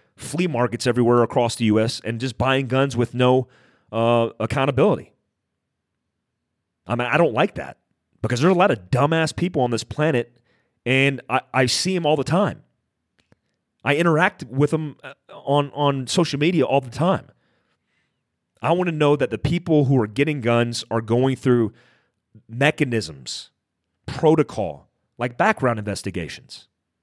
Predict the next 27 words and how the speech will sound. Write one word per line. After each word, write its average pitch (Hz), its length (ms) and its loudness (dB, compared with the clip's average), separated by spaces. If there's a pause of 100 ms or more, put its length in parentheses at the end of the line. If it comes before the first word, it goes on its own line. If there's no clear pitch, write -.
(520)
Will 135 180 2
this 165 200 -2
deter 143 720 0
mass 139 280 0
shootings? 160 540 -2 (220)
Fuck 208 300 -2
no. - 260 -14 (500)
Will 135 140 2
it 123 100 0
deter 147 440 2
suicides? 175 680 -2 (260)
No, 120 340 0
it 170 40 4
won't. 175 260 0 (840)
Will 143 180 2
it 135 80 2
deter 156 440 4
p-, - 220 -14 (320)
people 180 380 0
in 156 60 0
the 147 100 0
inner 156 240 2
cities 156 400 0
of 113 140 -6
Baltimore 147 440 0
and 135 60 -6
Chicago 151 520 0